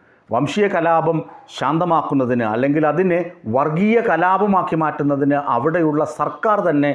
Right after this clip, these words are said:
ഇടപെടുന്നു എന്നുള്ള ആരോപണങ്ങളാണ് പുറത്തു വരുന്നത്. അതൊരു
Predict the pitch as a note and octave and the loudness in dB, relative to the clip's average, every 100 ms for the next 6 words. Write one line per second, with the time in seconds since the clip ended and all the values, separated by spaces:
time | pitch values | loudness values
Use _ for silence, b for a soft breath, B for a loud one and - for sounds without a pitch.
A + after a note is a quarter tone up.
0 | C#3+ B C3+ C3+ D#3 D#3 D#3 C#3+ C3 C3 | -4 B -4 0 2 0 2 0 0 0
1 | A#2+ B2+ C#3+ C#3 B2+ A#2 A2+ A2 G#2 G2+ | 0 0 0 -2 -2 -2 -2 -4 -4 -4
2 | F#2 F2 D2+ B B B G#2+ D3 F3+ | -4 -6 -10 B B B -2 0 0